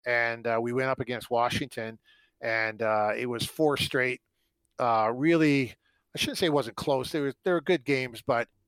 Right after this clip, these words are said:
anytime you sweep it, you know, you know it's, it's pretty easy. And the most fun part about that, though, was that when you landed in Washington, they would have you land in the, the V I P area of the airport.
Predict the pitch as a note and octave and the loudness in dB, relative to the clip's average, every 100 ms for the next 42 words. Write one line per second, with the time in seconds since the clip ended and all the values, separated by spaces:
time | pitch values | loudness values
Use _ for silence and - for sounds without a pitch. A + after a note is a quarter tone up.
0 | _ D#3 D3 D3+ C#3+ C3 G#2+ - C3+ B2+ | _ -8 -6 -2 -4 -4 -8 -6 -6 -4
1 | A#2 - C#3 C3 A#2 A#2 A#2+ B2 A#2+ A#2 | -8 -8 -8 -4 -4 -4 -2 -2 -2 -4
2 | G#2+ - - A2+ G#2+ - - - A#2 A2+ | -6 -10 -8 -8 -10 -14 -10 -6 -4 -4
3 | G#2+ - - - D3 D3 D3+ F3 - - | -8 -14 -20 -8 -4 -2 4 4 4 0
4 | F3+ F#3 E3 F3 D#3 - B2+ C3+ F#3+ - | 2 4 4 4 4 2 2 0 0 0
5 | F#3 G3 - - - - _ D3 C3+ - | -2 -2 -8 -20 -20 -20 _ -2 -2 0
6 | D3 C3+ C#3+ C3+ C3+ D#3+ F3 E3+ D#3 C#3+ | -2 -2 -6 -6 -4 -2 -2 -4 -6 -8
7 | C#3+ C3+ C3 C3+ D3 - C3 - A2 A2 | -8 -4 0 0 0 -4 -8 -12 -12 -16
8 | - _ _ _ _ _ _ D3+ E3 D#3 | -20 _ _ _ _ _ _ -2 0 0
9 | C#3 B2+ _ - C#3+ C#3 C3+ B2+ C#3 C#3+ | -2 -8 _ -6 -4 -2 -2 0 -2 -4
10 | C3 B2 B2 A2+ C3+ C#3+ C3 - D#3+ C#3 | -6 -10 -10 -8 -2 0 0 -2 -4 0
11 | C3+ B2+ A2+ A2 C#3 D#3 - G2+ E2 | 2 0 -2 -2 0 0 -2 -6 -8